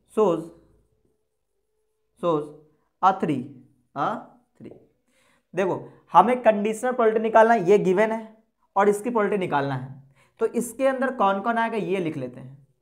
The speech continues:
कि, अ, the coin shows tail, कॉइन में टेल आना चाहिए। तो उसके लिए तो हमारे पास, अ, बस ये और ये, अच्छा, ये चारों आ जाएगा, है ना, वन टी, वन कॉमा टी, फिर आएगा टू कॉमा टी,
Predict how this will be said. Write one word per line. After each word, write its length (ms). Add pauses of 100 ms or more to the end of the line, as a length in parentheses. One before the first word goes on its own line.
(420)
कि, 220
अ, 160 (120)
the 120 (140)
coin 300
shows 360
tail, 260 (280)
कॉइन 320
में 160
टेल 240
आना 180
चाहिए। 320
तो 220
उसके 260
लिए 200
तो 140
हमारे 360
पास, 380
अ, 240
बस 240
ये 280
और 180
ये, 180 (640)
अच्छा, 160
ये 160
चारों 400
आ 80
जाएगा, 320
है 100
ना, 340 (200)
वन 440 (120)
टी, 420
वन 440
कॉमा 340
टी, 260 (680)
फिर 100
आएगा 280
टू 420
कॉमा 440
टी, 260